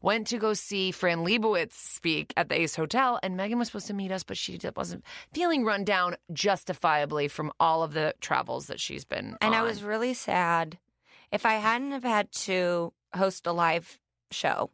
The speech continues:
Speaker 2: <laughs>
Speaker 1: Yeah.
Speaker 2: I would have been there,
Speaker 1: And
Speaker 2: 'cause I
Speaker 1: you
Speaker 2: had
Speaker 1: probably
Speaker 2: full hair
Speaker 1: tied one
Speaker 2: makeup.
Speaker 1: on a little bit from the
Speaker 2: You know, I tied
Speaker 1: wedding.
Speaker 2: one on on Friday, and then I drank on Saturday. I definitely, like, drank on Saturday. I kept drinking this drink that was like a Prosecco with gin in it.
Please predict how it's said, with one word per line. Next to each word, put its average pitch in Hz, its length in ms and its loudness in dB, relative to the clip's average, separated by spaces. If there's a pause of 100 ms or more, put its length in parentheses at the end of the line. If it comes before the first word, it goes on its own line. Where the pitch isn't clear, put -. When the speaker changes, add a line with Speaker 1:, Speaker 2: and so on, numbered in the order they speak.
Speaker 2:
<laughs> 196 140 -4
Speaker 1:
Yeah. 240 240 2
Speaker 2:
I 196 160 0
would 202 220 0
have 202 140 -2
been - 220 -2
there, - 120 -2
Speaker 1:
And 302 140 4
Speaker 2:
'cause 285 120 2
I 226 80 2
Speaker 1:
you 233 60 0
Speaker 2:
had 285 60 0
Speaker 1:
probably 285 340 2
Speaker 2:
full 233 120 0
hair 240 160 2
Speaker 1:
tied 214 200 0
one 208 140 2
Speaker 2:
makeup. 190 140 2
Speaker 1:
on 190 160 0
a 180 60 0
little 175 220 2
bit 165 200 -2
from 160 260 -2
the 151 320 2
Speaker 2:
You 311 80 0
know, 311 160 2
I 277 100 2
tied 170 100 -2
Speaker 1:
wedding. 196 260 2
Speaker 2:
one 262 140 2
on 285 160 2
on 240 120 0
Friday, 220 720 2 (300)
and 226 160 2
then 226 160 4
I 226 220 2 (320)
drank 240 440 2
on 226 440 2 (260)
Saturday. 226 400 2
I 240 60 0
definitely, 302 360 0
like, 190 220 2 (300)
drank 208 360 2
on 185 140 2
Saturday. 185 300 2
I 170 60 0
kept 247 180 -8
drinking 220 320 -4
this 180 160 -6
drink 175 220 -4
that - 80 -6
was - 120 -8
like 165 160 0
a 160 180 2 (520)
Prosecco - 520 0
with 165 160 -4
gin 180 300 0
in 269 140 -2
it. 311 100 -8